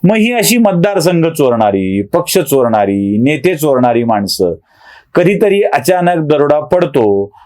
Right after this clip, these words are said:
आणि मग कोणीतरी चोरून घेऊन जातं. अशा वेळी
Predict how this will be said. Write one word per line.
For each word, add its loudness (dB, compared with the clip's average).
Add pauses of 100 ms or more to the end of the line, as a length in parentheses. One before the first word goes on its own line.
(160)
आणि 0
मग 0
कोणीतरी 0
चोरून 0
घेऊन 0
जातं. 0 (420)
अशा 0
वेळी 0